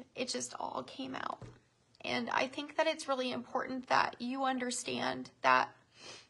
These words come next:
when I say that everybody's fighting their own battles that we know nothing about, that it is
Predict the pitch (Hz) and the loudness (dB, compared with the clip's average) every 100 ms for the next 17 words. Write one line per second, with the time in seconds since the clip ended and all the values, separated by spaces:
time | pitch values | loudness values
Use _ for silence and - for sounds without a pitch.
0 | _ _ _ _ _ _ - 269 240 254 | _ _ _ _ _ _ -2 4 4 4
1 | 254 247 247 247 - 233 233 220 220 214 | 2 2 4 2 2 2 4 2 0 0
2 | - 214 214 208 202 196 190 202 208 226 | 4 4 2 -2 0 0 4 4 4 0
3 | - - 214 214 208 202 214 233 220 220 | -4 -4 -4 -4 -2 -4 -4 -2 -2 2
4 | 220 123 127 131 131 - 127 - | 4 4 4 0 0 0 -4 -6